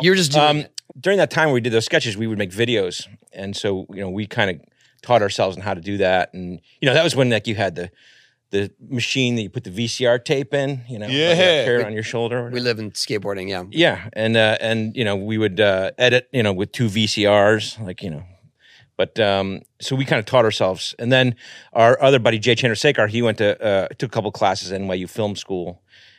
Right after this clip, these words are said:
Speaker 2: And so we would, like, sneak in at night and use their equipment and, and shoot our stuff.
Speaker 1: He was one in Jackass, right?
Speaker 2: He was in Jackass, yeah.
Speaker 1: Okay.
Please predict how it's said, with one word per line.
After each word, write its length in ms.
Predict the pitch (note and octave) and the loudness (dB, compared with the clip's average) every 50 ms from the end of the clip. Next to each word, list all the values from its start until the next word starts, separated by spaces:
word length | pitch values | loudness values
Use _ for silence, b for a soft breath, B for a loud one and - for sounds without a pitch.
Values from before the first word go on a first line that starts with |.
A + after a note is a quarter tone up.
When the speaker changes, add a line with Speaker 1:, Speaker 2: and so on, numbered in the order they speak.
| b b - | b b -14
Speaker 2:
And 80 | F#2+ | -8
so 120 | - - G#2 | -6 -4 -2
we 120 | G2+ A2 | -2 -2
would, 160 | G2+ G2+ F2+ | -4 -4 -2
like, 160 | F#2+ F#2 F#2 | -4 -4 -4
sneak 260 | - C#3 B2+ A#2+ A#2 G#2 | -4 -2 -2 -2 -2 -4
in 60 | F#2+ | -6
at 60 | G#2+ | -6
night 300 | G2 G2 F#2+ G2 G2+ - | -6 -8 -8 -8 -10 -10
and 80 | - F#2 | -10 -12
use 140 | G2 F#2 | -10 -8
their 100 | F#2+ F#2+ | -6 -6
equipment 500 | F#2+ - - - - - F#2 F2+ F2 - | -6 -6 -4 -6 -6 -6 -8 -12 -12 -12
and, 320 | - D#2+ D#2 D2+ E2 - - - | -14 -14 -14 -14 -14 -16 -16 -16
and 340 | F2+ E2+ D#2 D#2 D2+ D2+ - _ | -14 -12 -12 -12 -14 -16 -18 _
shoot 260 | _ - - A2 G2 F#2 | _ -14 -10 -8 -4 -2
our 140 | G2 G2 | -2 -2
stuff. 340 | - - - D2 C2 - - - | -2 -4 -6 -8 -10 -12 -10 -2
Speaker 1:
He 120 | - D3 | 2 2
was 120 | F#3 F3+ E3 | 2 4 4
one 100 | F3+ E3 | 2 2
in 100 | C#3 A#2+ | 0 0
Jackass, 520 | G#2+ C#3 C3+ C3+ C3 C#3 G#2 F2+ - - | 2 2 2 2 0 -2 -2 -2 -4 -6
right? 240 | G2 G2 G#2 B2 - _ - | -6 -6 -6 -6 -6 _ 2
Speaker 2:
He 60 | E3+ | 4
was 80 | F#3 F3 | 4 6
in 80 | F#3 | 6
Jackass, 340 | E3 E3 C#3 - - - - | 4 2 2 0 -4 -2 -2
yeah. 140 | C3 A#2+ - | -2 -2 -2
Speaker 1:
Okay. 300 | A#2+ B2 C3 A#2+ G#2+ G2+ | -2 0 2 2 2 0